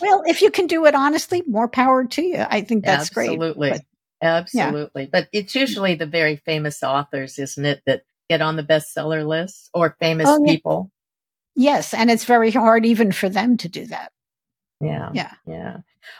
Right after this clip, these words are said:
Speaker 2: Well, what
Speaker 1: Yeah.
Speaker 2: are the essential services authors need?
Speaker 1: Well, uh, typically authors will come to us.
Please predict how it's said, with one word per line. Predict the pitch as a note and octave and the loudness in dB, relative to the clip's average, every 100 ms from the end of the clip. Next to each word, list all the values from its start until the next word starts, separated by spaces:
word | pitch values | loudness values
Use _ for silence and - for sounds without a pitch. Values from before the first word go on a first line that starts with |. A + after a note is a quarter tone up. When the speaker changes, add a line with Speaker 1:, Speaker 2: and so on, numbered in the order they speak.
| - | 0
Speaker 2:
Well, | A#3+ - | 0 0
what | B3 F#4+ | -2 -2
Speaker 1:
Yeah. | |
Speaker 2:
are | G#4 | -4
the | A#3+ | -4
essential | A#3 - G#3+ - F#3 | -4 -2 -2 -2 -8
services | - F#3 F#3 F#3+ - D3+ D3+ | -6 -4 -2 -4 -4 -4 -2
authors | C#3 D3 D3+ D3+ - | -2 -2 -2 -2 -2
need? | E3+ D3 - - _ _ _ _ _ _ _ - - - - _ | 0 0 -2 -10 _ _ _ _ _ _ _ -20 -20 -20 -20 _
Speaker 1:
Well, | G#3 A#3 F4 G#4 | -2 0 0 -2
uh, | A#3+ A3 G#3+ | 2 4 4
typically | - D4+ F4 F#4+ E4+ F4 G4 _ - | 0 0 0 2 2 2 -2 _ 2
authors | A3+ G#3+ B3+ A#3+ | 4 4 2 0
will | A#3+ | -4
come | - A3 G#3+ | -2 -2 -2
to | A3 | -2
us. | G#3+ - - | -2 -4 -12